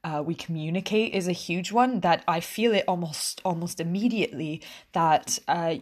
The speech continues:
you communicate or you react to things very similarly to the way I do, or at least compatibly. So, uh, for example, if you are somebody who, um, takes everything personally,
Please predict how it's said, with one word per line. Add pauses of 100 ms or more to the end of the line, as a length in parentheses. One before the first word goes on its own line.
(120)
you
communicate
or
you
react
to
things (260)
very
similarly
to
the
way
I
do,
or
at
least
compatibly. (580)
So, (880)
uh,
for
example,
if
you
are
somebody
who, (520)
um, (480)
takes
everything
personally,